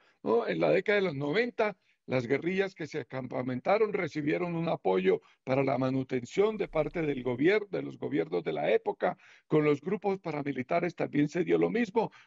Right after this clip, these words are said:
con las zonas de acampamentación de la farc también se dio lo mismo,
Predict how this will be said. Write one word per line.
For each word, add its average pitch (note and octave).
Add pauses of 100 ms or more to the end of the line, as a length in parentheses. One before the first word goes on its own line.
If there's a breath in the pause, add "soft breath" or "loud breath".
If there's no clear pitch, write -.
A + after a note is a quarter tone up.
con D#3+
las D3+
zonas G#3
de D3+
acampamentación C#3
de F3
la D#3+
farc -
también -
se F3+
dio E3+
lo F#3
mismo, G#3+